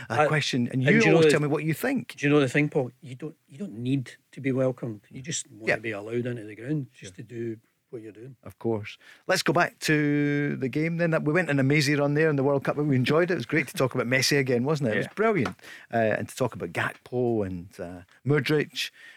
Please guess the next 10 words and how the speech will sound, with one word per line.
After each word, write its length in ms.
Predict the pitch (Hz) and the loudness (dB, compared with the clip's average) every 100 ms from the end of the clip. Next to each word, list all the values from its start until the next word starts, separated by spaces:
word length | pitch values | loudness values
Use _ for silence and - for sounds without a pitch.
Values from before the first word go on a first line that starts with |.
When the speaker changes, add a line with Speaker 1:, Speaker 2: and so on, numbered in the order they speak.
| _ | _
Speaker 1:
Uh, 140 | 117 123 | -4 -2
but 160 | 110 | 0
let's 160 | 151 - | 0 2
go 80 | 143 | 2
back 240 | 135 127 | 2 0
to 180 | - 131 | 0 0
Rangers 360 | 120 143 127 - | 2 2 2 0
Celtic 480 | 131 123 123 - - | 0 -2 -6 -10 -12
on 380 | - 104 98 98 | -8 -6 -4 -4
Monday. 480 | 104 160 156 156 | 0 2 2 2